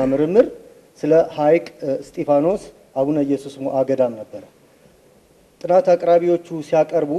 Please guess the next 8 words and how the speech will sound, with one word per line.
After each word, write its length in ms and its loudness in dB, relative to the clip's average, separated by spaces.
በወቅቱ 400 0
የመጀመሪያው 760 6
ዩኒቨርሲቲ 560 0
በማለት 400 2
ነበር 240 0
የጠቀሱት። 540 -14
አንድን 380 -4
ዩኒቨርሲቲ 520 -2